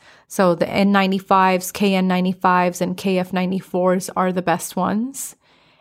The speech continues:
And if you have had significant exposure to someone who tested positive for covid,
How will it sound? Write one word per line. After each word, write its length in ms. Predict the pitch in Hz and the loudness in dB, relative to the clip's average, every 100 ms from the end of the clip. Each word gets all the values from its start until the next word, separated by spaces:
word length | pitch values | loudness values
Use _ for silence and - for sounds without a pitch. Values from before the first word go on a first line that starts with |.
| _ | _
And 260 | 226 233 - | 0 0 0
if 200 | - 240 | -4 0
you 100 | 269 | 0
have 200 | 277 359 | 2 2
had 180 | 320 285 | 2 0
significant 600 | 233 208 208 233 226 214 | 0 2 2 2 0 0
exposure 480 | 190 - 180 180 196 | -2 -2 0 2 0
to 140 | 208 | -2
someone 440 | 196 208 202 202 196 | -2 0 0 -2 -2
who 220 | 190 175 | -2 -2
tested 320 | 190 180 - | -4 -6 -4
positive 480 | 190 170 175 190 190 | 0 0 0 -4 -4
for 220 | - 185 | -4 -4
covid, 560 | 185 196 185 226 240 | -2 -2 2 2 2